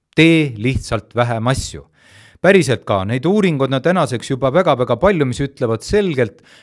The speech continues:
läbipõlemise, äh, ja muu taolise jama üks algallikaid on see, et meil on lihtsalt laual liiga palju tükke. Liiga palju tükke. Kui tuleb peale pinge, siis, äh, juhtub suure hulga töö, äh,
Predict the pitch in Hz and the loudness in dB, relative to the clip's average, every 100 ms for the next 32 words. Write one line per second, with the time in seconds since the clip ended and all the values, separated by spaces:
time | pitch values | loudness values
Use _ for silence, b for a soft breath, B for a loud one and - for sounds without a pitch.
0 | b 175 208 160 160 185 139 120 120 127 | b 2 2 2 2 2 2 2 0 0
1 | 120 117 117 117 117 117 117 123 170 175 | 0 0 -2 -2 0 -2 -2 0 0 2
2 | 151 143 117 127 123 175 165 123 143 - | 4 4 2 0 0 0 0 0 -2 -2
3 | 156 156 147 151 147 - 110 110 107 160 | 0 0 0 0 -2 -4 -6 -4 -2 0
4 | 127 - 123 117 110 151 127 104 127 139 | 0 -2 -4 -2 -4 -4 -6 -4 0 0
5 | 117 95 b b b 123 170 160 147 135 | 0 -2 b b b -2 0 0 0 0
6 | 139 131 151 151 156 - 78 _ _ _ | 0 -2 -2 -4 -6 -16 -16 _ _ _
7 | _ 139 170 139 127 120 107 107 - 82 | _ -4 -2 0 0 0 -2 -6 -10 -18
8 | - b b 131 165 147 - 185 160 123 | -18 b b -2 2 2 2 2 2 0
9 | - 214 226 180 139 117 b b - 151 | -2 -2 0 4 2 2 b b -4 -2
10 | 139 - 131 127 127 123 123 143 190 - | -2 -2 0 0 0 0 0 0 0 0
11 | 120 - 180 151 127 175 135 - 185 151 | -2 -2 0 2 0 0 0 2 2 0
12 | - - - 131 131 120 | -6 -20 -18 -10 -6 -4